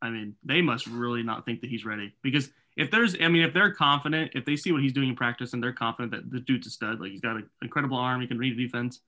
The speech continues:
then right now I don't think that they're worrying <laughs> as much as they are.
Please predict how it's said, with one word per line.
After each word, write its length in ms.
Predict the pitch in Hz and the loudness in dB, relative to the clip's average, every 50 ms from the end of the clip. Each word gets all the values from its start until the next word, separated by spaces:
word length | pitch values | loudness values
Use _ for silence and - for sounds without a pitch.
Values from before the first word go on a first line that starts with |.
| _ _ _ _ _ _ _ - | _ _ _ _ _ _ _ -2
then 100 | 151 151 | 2 4
right 140 | 156 170 175 | 4 4 6
now 140 | 180 180 | 6 6
I 80 | 170 170 | 6 6
don't 140 | 170 170 160 | 4 2 2
think 120 | 170 160 151 | 0 -2 -2
that 100 | 151 139 | -2 -2
they're 120 | 151 147 | -2 0
worrying 360 | 135 127 139 160 160 143 123 | 0 2 2 2 2 2 0
<laughs> 0 | |
as 100 | 139 - | -2 -2
much 180 | - - 147 156 | 0 0 2 2
as 80 | 156 131 | 2 2
they 140 | 131 131 131 | 2 2 2
are. 260 | 127 127 113 110 | 2 0 -2 -4